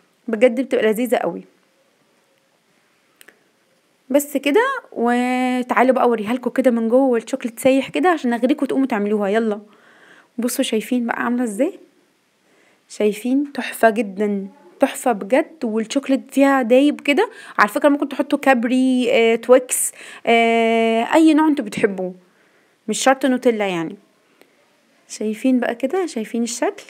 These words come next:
اغراء يا جماعة، تحفة جدا وطعمها حلو قوي، طعمها لذيذة جدا جدا. غزل لما دخلت شمتها بتحسبها دونتس.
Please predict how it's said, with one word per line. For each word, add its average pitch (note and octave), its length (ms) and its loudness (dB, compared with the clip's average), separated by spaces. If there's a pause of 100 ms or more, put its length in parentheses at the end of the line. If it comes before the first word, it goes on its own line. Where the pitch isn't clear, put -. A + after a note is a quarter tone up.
(800)
اغراء A3 460 2
يا G#3+ 100 -4
جماعة، G#3+ 440 -2
تحفة A#3 460 -2
جدا G#3+ 600 0
وطعمها A3 480 -2
حلو C4 320 0
قوي، C4 380 2
طعمها A#3 360 -2
لذيذة A#3 360 -2
جدا A3+ 300 -4
جدا. G3+ 400 -8 (1200)
غزل B3 300 4
لما A#3 180 -2
دخلت C4 240 -2
شمتها C#4 360 -2
بتحسبها B3+ 540 0
دونتس. A3 640 -2